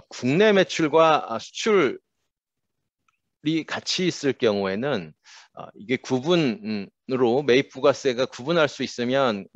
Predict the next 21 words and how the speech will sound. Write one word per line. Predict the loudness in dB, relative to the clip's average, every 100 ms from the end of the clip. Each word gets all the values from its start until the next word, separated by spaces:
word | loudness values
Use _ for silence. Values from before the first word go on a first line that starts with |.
| -4
그에 | 0 2
따르면 | 2 2 2 -2
되지만 | -4 -6 -4 -2 0
만약에 | 0 0 -2 -4 -6
구분이 | -10 -2 2
어렵다, | 4 4 2 2 0 2
매입 | 0 0
부가세가 | -2 -2 0 0 2 0
수출용 | -2 -6 -2 2 2 0
사업과, | 0 0 -2 _ 2 2 2 _ _ _ _
어, | -14 -14 _ _ _ _
내국 | 0 2 2 -4 -6
수출, | -20 -12 -10 -10 _
내국 | 2 4 2 -2 _ _ _ -20 _ _ _ _
매출을 | -8 -4 0 0 0 -2 -2 0
위한 | 2 2 2
매입 | 2 0
부가세로 | 0 0 2 0 0
구분이 | -4 -6 0
어려울 | 2 2 0
경우에는, | 0 -4 -2 -2 -4 -8